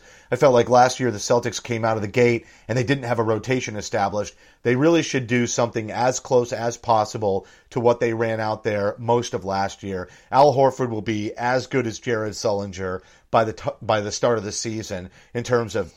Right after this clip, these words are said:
knowing the rotations, knowing his role, being able to read and react on the floor. I think all that's gonna be no problem. But I think they gotta leave Amir Johnson to start out because the defense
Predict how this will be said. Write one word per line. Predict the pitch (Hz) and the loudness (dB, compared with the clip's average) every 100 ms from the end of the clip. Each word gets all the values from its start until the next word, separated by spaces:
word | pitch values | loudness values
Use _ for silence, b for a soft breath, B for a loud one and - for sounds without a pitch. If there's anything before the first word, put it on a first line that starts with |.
| - | -10
knowing | 113 120 123 117 | -2 0 0 -4
the | 110 | -6
rotations, | 107 104 104 107 104 - 104 98 b b - | -6 -8 -6 -6 -6 -8 -10 -10 b b -6
knowing | 120 127 120 113 | -2 0 0 -4
his | 113 107 90 | -8 -8 -6
role, | 104 104 101 98 _ _ _ _ _ _ _ - | -4 -2 -2 -6 _ _ _ _ _ _ _ -8
being | 139 143 131 | -4 -2 0
able | 131 120 113 | 0 0 -2
to | 113 | -2
read | 120 117 | 0 0
and | 107 | -4
react | 104 104 101 - | -4 -2 -2 -4
on | 101 | -8
the | 98 | -8
floor. | - 107 104 104 B B B | -8 -6 -4 -4 B B B
I | - | -6
think | 156 | -2
all | 117 123 | 2 2
that's | 123 117 - | 2 -2 -4
gonna | 120 107 | -8 -6
be | 104 | -6
no | 107 101 | -8 -8
problem. | - 101 101 95 95 b b | -4 -2 -2 -4 -12 b b
But | 131 | -2
I | |
think | 143 233 | 0 -2
they | 139 | -4
gotta | 107 147 156 156 | 0 4 4 4
leave | 143 127 | 2 0
Amir | 120 123 117 | 0 0 -2
Johnson | 123 113 117 - 101 - | -2 -2 -4 -6 -10 -8
to | 101 | -8
start | - 120 110 | -4 -2 -2
out | 110 101 | -2 -2
because | 107 113 95 | -6 -8 -8
the | 92 | -8
defense | 87 120 - 98 92 | -8 -6 -4 -6 -8